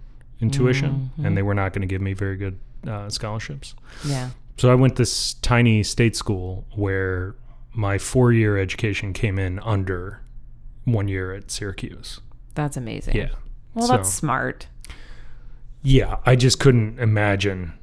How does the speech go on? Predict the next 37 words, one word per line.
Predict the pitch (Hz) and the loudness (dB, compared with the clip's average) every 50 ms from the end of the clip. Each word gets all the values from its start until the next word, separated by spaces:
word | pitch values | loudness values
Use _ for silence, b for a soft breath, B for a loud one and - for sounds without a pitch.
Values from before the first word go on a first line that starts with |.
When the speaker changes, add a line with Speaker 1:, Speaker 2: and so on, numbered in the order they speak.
| - - - - - - - - - - - - - - - - - - | -16 -16 -16 -16 -16 -16 -16 -18 -18 -18 -18 -16 -16 -16 -16 -12 -2 4
Speaker 1:
If | 139 139 139 | 4 6 8
Speaker 2:
Spend- | 156 | 8
Speaker 1:
I'd | 147 135 | 8 10
gone | 120 156 156 156 147 143 | 10 10 10 10 10 10
anywhere | 135 135 127 123 120 117 | 10 8 8 8 8 6
else, | 110 107 98 92 - - - - - | 6 4 4 2 -2 -6 -8 -4 0
loans | 117 117 107 107 104 98 92 - - - | 2 4 4 4 4 2 0 -2 -4 -2
would | 107 98 95 92 110 - - | 0 0 0 0 -2 -4 -8
have | - - 104 98 90 - - - - - | -6 -2 -2 -2 -2 -4 -8 -12 -12 -12
had | - - - 104 95 92 90 92 | -10 -6 -2 -2 -2 -2 -2 -2
to | 98 | -4
have | 90 87 - | -4 -4 -4
come | - 110 101 95 | -4 -4 -4 -4
into | 92 95 | -6 -6
the | 90 95 | -2 4
picture | - 101 98 - - - 110 107 101 | 4 4 4 2 -4 -8 -8 -8 -8
earlier. | 107 110 98 101 98 - - | -6 -4 -4 -4 -4 -4 -4
Speaker 2:
Yeah. | - 110 - 135 | -4 -6 -6 -8
Speaker 1:
So. | - - - - - 220 214 - - - - | -8 -10 -8 -8 -8 -8 -10 -10 -12 -12 -8
Speaker 2:
Yeah. | 247 262 240 196 165 156 160 156 - B B B B B B B B B | -4 -2 0 0 0 -2 -4 -6 -8 B B B B B B B B B
So | B - 262 | B 4 6
when | 247 254 254 254 | 6 6 6 6
you | 254 | 4
graduated, | 202 208 208 220 262 285 269 226 202 190 185 180 175 165 160 - - | 4 4 4 4 4 6 6 6 6 6 6 6 4 4 2 2 2
um, | 165 170 160 156 156 151 147 - | 2 4 4 4 4 2 0 0
did | - 175 165 | 0 0 4
they | 170 170 165 | 4 4 4
talk | 190 196 220 - - | 4 2 0 0 0
about | 240 262 254 233 214 | 0 0 2 2 2
how | 240 240 | 2 2
to | 233 | 4
make | 214 220 214 - | 2 2 2 2
a | 180 | 0
living | 170 165 180 196 214 214 | 2 2 2 2 2 2
as | 208 190 165 | 2 2 0
a | 151 | 0
blacksmith? | 135 - 139 156 196 185 196 - - 247 226 214 226 - - | 0 0 2 4 4 4 4 4 6 6 6 4 2 -4 -8